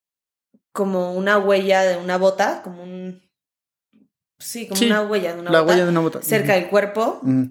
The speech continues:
Speaker 1: eh, una huella parcial de la mano, como parcial en la puerta del, de la cava,
Speaker 2: Ujú, ujú.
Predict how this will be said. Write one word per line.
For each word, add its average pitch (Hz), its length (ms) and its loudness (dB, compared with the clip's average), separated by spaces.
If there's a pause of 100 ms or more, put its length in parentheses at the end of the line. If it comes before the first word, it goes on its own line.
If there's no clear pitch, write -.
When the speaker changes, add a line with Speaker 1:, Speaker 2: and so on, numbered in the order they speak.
(160)
Speaker 1:
eh, 175 1000 -2 (560)
una 202 420 0
huella 190 340 2
parcial 196 720 0
de 185 100 -2
la 175 100 -2
mano, 190 280 -2
como 180 180 -6
parcial 175 300 -4
en 190 120 -4
la 160 180 -8
puerta 196 320 2
del, 165 440 -2
de 170 140 -2
la 170 340 -10
cava, 185 360 0
Speaker 2:
Ujú, 143 180 2
ujú. 147 280 2